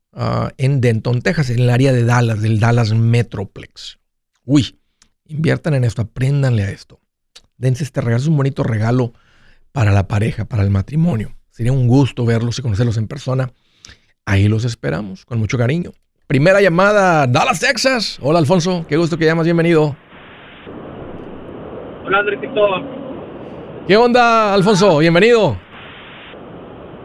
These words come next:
Speaker 2: Eh, hola, quería a ver si podía dar una pequeña orientación ahí.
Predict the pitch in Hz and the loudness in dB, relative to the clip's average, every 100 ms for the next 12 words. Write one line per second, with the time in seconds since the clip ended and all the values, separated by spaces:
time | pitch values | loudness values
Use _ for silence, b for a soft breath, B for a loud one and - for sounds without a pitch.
0 | - - 190 185 190 208 - - 214 233 | -12 -6 -2 -2 0 -2 0 0 2 4
1 | 220 202 170 160 - - 185 220 240 - | 4 2 -4 -10 -12 -4 -2 -2 -6 -8
2 | - 214 226 226 226 214 - 185 214 226 | 0 4 4 4 0 -4 -2 -4 0 2
3 | 220 202 190 - - - 202 214 214 196 | 2 0 -4 -4 -4 -2 0 0 0 0
4 | 233 240 | 2 2